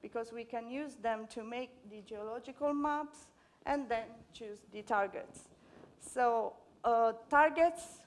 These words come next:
wi-, will be divided into field-oriented databases. With database, I mean a, a shapefile inside the G I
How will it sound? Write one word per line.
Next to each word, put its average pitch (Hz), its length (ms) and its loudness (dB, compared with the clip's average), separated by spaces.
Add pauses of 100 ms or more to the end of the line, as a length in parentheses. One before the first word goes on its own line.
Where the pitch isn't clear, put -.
(120)
wi-, 220 680 2
will 240 220 -4
be 233 160 -8
divided 247 480 -2
into 240 380 -10
field-oriented 240 1120 -6
databases. 196 760 -6 (760)
With 214 260 -14
database, 302 600 0 (160)
I 262 400 -2 (240)
mean 247 560 -10 (440)
a, 214 140 0 (320)
a 214 80 -4
shapefile 254 800 -6 (260)
inside 220 540 -6
the 196 340 -14
G 214 160 -6
I 190 140 -2